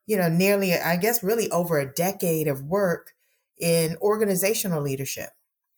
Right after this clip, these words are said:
And, um, Gervin and I have two different interests and kind of, uh, uh, perspectives on organizational leadership. But when we, we, we,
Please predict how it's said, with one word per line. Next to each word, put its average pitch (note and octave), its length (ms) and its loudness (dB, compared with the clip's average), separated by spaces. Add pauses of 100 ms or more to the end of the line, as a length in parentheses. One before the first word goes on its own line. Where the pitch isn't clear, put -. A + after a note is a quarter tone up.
(260)
And, D#3+ 600 0 (400)
um, D3 460 -4 (600)
Gervin A#3 440 4
and E3+ 140 2
I D#3+ 260 0
have F3 340 0
two B3+ 240 0
different F#3 680 0
interests G#3+ 800 0
and D#3 340 -2
kind E3+ 400 0
of, C#3+ 420 -2
uh, - 360 -12 (360)
uh, D3 80 -2
perspectives G#3+ 1120 0
on G#3 160 0
organizational G#3 840 0
leadership. A3 540 -2 (1300)
But G3 380 2 (400)
when G#3+ 340 0
we, G#3+ 220 -2
we, G3+ 220 -4
we, G3+ 160 2